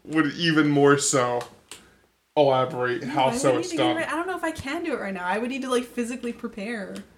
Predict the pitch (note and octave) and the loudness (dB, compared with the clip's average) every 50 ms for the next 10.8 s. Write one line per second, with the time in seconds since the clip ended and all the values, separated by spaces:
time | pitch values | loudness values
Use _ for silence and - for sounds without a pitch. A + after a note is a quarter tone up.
0 | _ _ _ _ _ _ _ _ _ _ _ _ _ _ _ _ - - - F#3+ | _ _ _ _ _ _ _ _ _ _ _ _ _ _ _ _ -18 -14 -12 -10
1 | A3+ A3 G#3 G#3 G#3+ F#3+ G3+ G3+ G3+ G3 F#3 F#3+ F#3+ - G#3 G#3 - G3+ F#3+ F#3+ | -10 -10 -10 -8 -8 -8 -8 -8 -8 -8 -10 -10 -10 -10 -10 -10 -8 -8 -8 -8
2 | G3 F#3+ F#3 F#3 F#3 F#3 F3+ - - F#3 G3 F#3+ - - G3 - - - - - | -8 -10 -10 -10 -10 -10 -12 -12 -12 -10 -10 -12 -12 -12 -12 -12 -14 -14 -14 -16
3 | D#3 - - - - - - - - - - - - - G#3 C4+ C4 D#3+ D3 D#3 | -14 -14 -14 -16 -16 -18 -18 -20 -20 -20 -20 -16 -10 -6 -4 -2 0 0 -2 -2
4 | - - F3 F#3+ - - B3 - - G4 G#4+ A4 G#4+ - - - - - E4+ E4+ | -4 -6 -8 -8 -6 -4 0 0 4 4 4 4 2 0 -8 -4 4 6 6 6
5 | E4+ G4+ A4 A#4 A#4 - - E4 D#4+ E4 D#4+ - D4 D4 D#4 D4 D4 C#4 B3+ B3 | 6 4 2 2 0 0 0 2 2 2 2 -2 -4 -4 -2 -2 0 -2 -2 -4
6 | - - - - - D4 C#4+ C#4 C4+ B3+ B3+ - - - - - - B3+ D4 E4 | -4 -8 -14 -4 2 4 4 6 4 2 -2 -6 -18 -20 -20 -10 -4 0 2 2
7 | F4+ F4+ F#4+ D#4 B3+ A#3+ B3 B3+ C#4 C#4 C#4 A3+ A3 A3+ - A3+ G#3 G#3 G#3+ A3 | 2 0 0 -2 0 2 2 2 2 4 2 2 2 2 0 -2 -2 0 0 2
8 | G3+ G3+ G3+ G#3+ G#3+ G3+ G3+ G#3+ G#3+ G#3 G3+ G#3 G3+ F#3+ F#3 F#3+ G3 G#3 G#3 - | 2 4 4 4 6 6 6 6 4 2 2 2 2 2 2 2 2 2 0 -2
9 | A3 G3+ G3+ G3 - G3 F#3+ G#3 - G#3+ G3+ G3+ - A#3 G#3+ G3+ G3+ G3+ - G#3+ | -2 -2 -2 -2 -2 -4 -4 -2 -2 -2 -2 -2 -2 -4 -4 -4 -4 -4 -4 -2
10 | F#3+ F#3 F#3+ G3 - - - F#3+ F3 F3+ F#3+ G#3 G#3 A#3+ G#3+ G#3+ F#3+ | -2 -2 -2 -2 -4 -2 0 0 2 2 0 0 -2 -2 -2 -2 -4